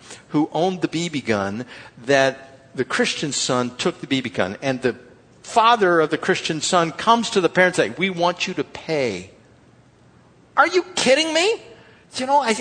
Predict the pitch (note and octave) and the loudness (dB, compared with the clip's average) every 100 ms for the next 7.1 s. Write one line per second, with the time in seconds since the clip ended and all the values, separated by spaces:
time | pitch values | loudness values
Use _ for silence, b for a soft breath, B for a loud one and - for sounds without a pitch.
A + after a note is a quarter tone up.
0 | - A3+ C4 B3 G3 G3+ - G3+ F3+ - | -2 -4 -4 -4 -2 -4 -4 -6 -4 -2
1 | C4+ D4 C4+ G#3+ D#3 - - - C4+ A#3+ | 0 -2 0 0 0 -2 -2 0 0 0
2 | - - - - C#3+ C#3 - D#3 C#3+ D3 | -2 -6 -8 -6 -4 -4 -2 -4 -2 -4
3 | B2+ A#2+ A#2 A#2 - B B B B F#3+ | 0 0 0 0 0 B B B B 0
4 | F3+ F#3+ E3 - - - - - A3+ C4+ | 4 2 2 -2 -20 -20 -16 -4 -2 0
5 | - E3+ D3 E3 - - - - _ _ | 0 0 0 -2 -8 -20 -20 -20 _ _
6 | - F#3+ F3 D#3 C#3+ - - G#3 F3+ - | -8 -6 -4 -2 -4 -2 -4 -2 -2 -4
7 | - | -12